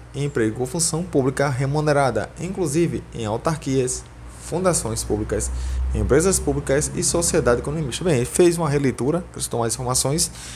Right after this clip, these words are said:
trocou uma palavra e outra e deixou aquele trecho incorreto, tá? Então é isso aí, pessoal. Fique com Deus, bons estudos e até o próximo vídeo, se Deus permitir.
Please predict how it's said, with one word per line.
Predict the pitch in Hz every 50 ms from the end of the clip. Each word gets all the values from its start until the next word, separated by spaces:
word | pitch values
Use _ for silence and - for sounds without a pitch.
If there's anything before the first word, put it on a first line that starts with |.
| - - -
trocou | - 180 175 180
uma | 170
palavra | 165 147 147 147 147
e | 127
outra | 131 143 156 156 165 170 170 - - - -
e | 214 190 190
deixou | 190 - 156 - - 160
aquele | 156 - 147 139
trecho | 131 - 131 127 131 - - 139 127 - - -
incorreto, | 151 170 165 170 147 113 - - - -
tá? | - 135 165 165 - - - - - - - - -
Então | - 185
é | 185
isso | 180 - 175
aí, | 170
pessoal. | 170 160 156 - 156 156
Fique | 156 - 180 165 -
com | 151 135
Deus, | 131 143 143 131
bons | 117 123 131 143
estudos | 156 147 - 139 127 131 135 - - -
e | - 143
até | 135 120 120 - 127 123
o | 123
próximo | 123 - 127 - - 120
vídeo, | 107 120 120 117 120 113
se | 117 - - 123
Deus | 107 107 101 110
permitir. | 113 107 110 120 110 120